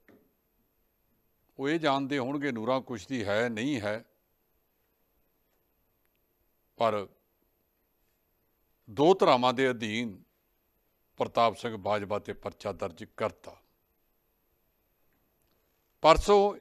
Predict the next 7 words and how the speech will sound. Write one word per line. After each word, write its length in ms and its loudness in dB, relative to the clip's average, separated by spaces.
ਏ 180 6
ਆਈ 140 10
ਜੀ 320 0
ਇਹਨਾਂ 240 -2
ਦੇ 100 -4
ਮਹਿਕਮੇ 420 -2
ਦੀ, 240 -4